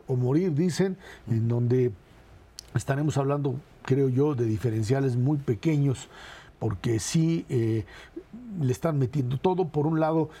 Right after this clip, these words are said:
el gran interrogante era si Alfredo del Mazo iba a apoyar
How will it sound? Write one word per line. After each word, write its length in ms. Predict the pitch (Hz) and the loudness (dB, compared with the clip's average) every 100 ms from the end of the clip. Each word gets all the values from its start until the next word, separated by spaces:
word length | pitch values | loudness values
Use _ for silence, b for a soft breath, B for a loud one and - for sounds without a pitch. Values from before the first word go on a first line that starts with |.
| B | B
el 180 | 123 113 | -2 2
gran 200 | 123 156 | 2 2
interrogante 580 | 156 135 123 120 151 143 | 0 0 0 0 0 0
era 140 | 143 | 0
si 160 | 123 127 | 0 -2
Alfredo 360 | 117 151 151 143 | 0 0 2 2
del 160 | 127 | 2
Mazo 380 | 135 143 - 156 B B B B - | 0 -2 -2 -4 B B B B 0
iba 240 | 147 151 | 0 0
a 140 | - | -2
apoyar 580 | 120 - 127 151 147 - | -4 0 0 2 0 -4